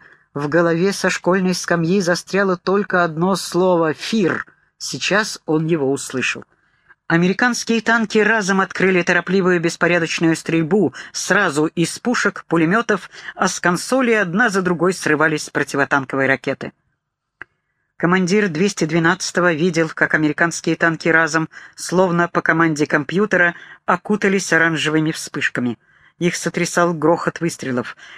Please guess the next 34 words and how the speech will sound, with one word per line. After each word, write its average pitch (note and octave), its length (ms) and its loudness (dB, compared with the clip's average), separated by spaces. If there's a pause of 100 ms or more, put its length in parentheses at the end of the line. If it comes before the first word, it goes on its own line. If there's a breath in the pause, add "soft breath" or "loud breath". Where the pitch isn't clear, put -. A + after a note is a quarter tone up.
Лишь F#3 240 0
немногие E3+ 540 2
из C#3 140 -2
русских E3 400 -4
танков E3 400 -2
пытались D#3 480 0
маневрировать, D3+ 760 0 (260 loud breath)
избегать E3 600 2
убийственного C#3+ 640 0
огня C#3+ 300 0
из D3+ 120 -4
тяжелых C#3+ 480 0
пушек - 380 -4 (100)
или D#3+ 200 0
ракет. D3+ 440 0 (320 loud breath)
Другие F3+ 460 2
же E3+ 140 0
неслись F#3+ 520 -2
прямо, D3+ 460 0 (280 loud breath)
то F3+ 120 2
ли E3+ 160 2
в C3+ 60 -4
ярости E3+ 500 0
забыв E3+ 400 0
обо E3 160 2
всем, E3+ 380 0 (260 loud breath)
то F#3+ 160 2
ли F#3 140 2
из-за D#3+ 400 -2
низкой F3 460 0
выучки, E3+ 520 -2
не D#3 160 2
умея D#3+ 460 2
владеть C#3 340 0